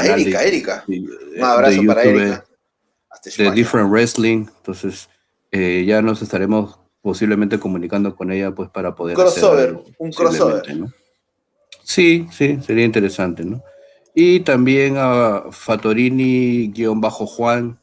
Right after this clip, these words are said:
Speaker 1: ¿no? Un saludo también para él, a Dimensión Wrestling y, bueno, a tantas, eh, cuentas y también personas que nos siguen en Twitter.
Speaker 2: Bueno, y en,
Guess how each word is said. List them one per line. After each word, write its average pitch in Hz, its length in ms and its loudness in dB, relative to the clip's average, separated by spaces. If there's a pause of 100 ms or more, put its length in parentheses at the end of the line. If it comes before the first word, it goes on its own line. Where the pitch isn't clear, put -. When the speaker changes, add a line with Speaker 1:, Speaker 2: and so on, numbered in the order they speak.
(240)
Speaker 1:
¿no? 117 280 -12 (380)
Un 110 100 -10
saludo 104 380 -2
también 98 300 -4
para 92 360 -2
él, 120 380 -2 (460)
a 98 260 0
Dimensión 95 680 -2
Wrestling 117 720 0
y, 110 160 2
bueno, 113 260 2
a 101 140 -4
tantas, 123 800 -4
eh, 104 460 0
cuentas 113 800 -4
y 113 200 -4
también 98 640 -4
personas 98 460 -8
que 98 320 -4
nos 95 180 -6
siguen 95 280 -2
en 82 80 -8
Twitter. 80 320 -12 (1120)
Speaker 2:
Bueno, 175 320 4
y 143 180 2
en, 143 180 -2